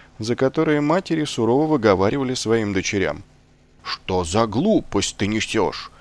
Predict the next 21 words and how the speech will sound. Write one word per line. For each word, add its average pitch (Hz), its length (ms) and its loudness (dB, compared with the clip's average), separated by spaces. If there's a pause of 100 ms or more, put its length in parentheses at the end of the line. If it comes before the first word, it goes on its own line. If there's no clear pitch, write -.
(360)
Мистер 92 720 -2
Андерхилл — 113 720 0 (200)
почтенный 151 880 0
чародей!» 143 580 -2 (1800)
Попрощавшись 95 880 -4
с - 60 -12
тётушкой 98 500 -4
Гулд, 170 340 0 (340)
мистер 190 440 -4
Андерхилл 165 600 -2
отправился 147 600 0
к - 80 -8
школе, 92 480 -2 (400)
занятия 98 640 -2
в - 60 -10
которой 85 380 -6
проводились 95 580 -2
сегодня 110 480 -4
на 101 180 0
общинном 110 600 -6
выгоне. 87 420 -4